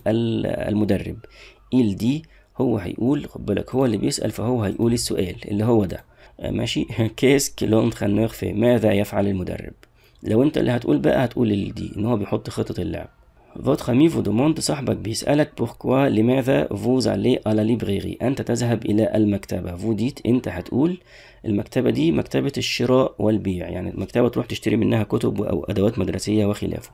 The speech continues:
هقول إيه؟ pour acheter un livre، لكي أشتري كتاب. خد بالك عشان ليغ يقرأ، مش هينفع أروح أقرأ هناك، أنا بروح أشتري، لكن اللي بقرأ فيها هي البيبليوتيك أو الإيه؟ ال سي دي إي.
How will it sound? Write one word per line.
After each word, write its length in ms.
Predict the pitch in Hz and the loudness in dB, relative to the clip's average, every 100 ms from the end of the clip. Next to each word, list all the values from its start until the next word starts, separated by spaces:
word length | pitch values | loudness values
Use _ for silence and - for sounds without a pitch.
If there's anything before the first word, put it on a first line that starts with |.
| - - | -20 -8
هقول 260 | - 104 | 0 0
إيه؟ 240 | - 131 165 - - - | 2 2 0 -10 -6 -2
pour 120 | 131 | 0
acheter 380 | 113 - 123 110 | 0 0 0 2
un 140 | 104 | 2
livre، 260 | 110 98 104 110 | 2 0 -2 -2
لكي 320 | 95 120 - | 0 0 0
أشتري 340 | - 98 104 | -4 -2 -2
كتاب. 340 | 113 - - - - - - - - - | -2 -2 -4 -6 -18 -20 -20 -20 -20 -18
خد 180 | - 104 | -8 -2
بالك 260 | 113 117 - | 2 2 0
عشان 200 | - 101 | -2 -2
ليغ 380 | 101 117 139 143 120 | 0 0 0 0 0
يقرأ، 320 | 120 - - - | 0 -4 -10 -8
مش 200 | 104 - | -6 -2
هينفع 320 | 110 - 127 | -4 -2 -2
أروح 180 | 98 - | -2 -2
أقرأ 280 | 120 101 - | -4 -4 -4
هناك، 260 | 95 87 - - | -4 -6 -10 -10
أنا 100 | 92 | -8
بروح 220 | 90 104 | -6 -6
أشتري، 440 | 107 - 92 92 113 - - - - | -6 -6 -8 -8 -14 -20 -20 -16 -12
لكن 260 | 101 101 | -6 -2
اللي 160 | 98 95 | -2 0
بقرأ 320 | 120 - - | -2 -2 -4
فيها 280 | - 143 120 | -2 -2 0
هي 220 | 113 113 | 2 2
البيبليوتيك 920 | 101 113 110 98 98 104 135 - - | 2 2 2 2 2 2 -2 -2 -2
أو 220 | 113 127 | 2 4
الإيه؟ 520 | 123 113 - 107 110 117 - - - 101 | 2 0 -2 0 0 -2 -12 -20 -6 -4
ال 120 | 98 | -2
سي 220 | - 110 | 2 4
دي 240 | 110 101 | 6 4
إي. 100 | 87 | 2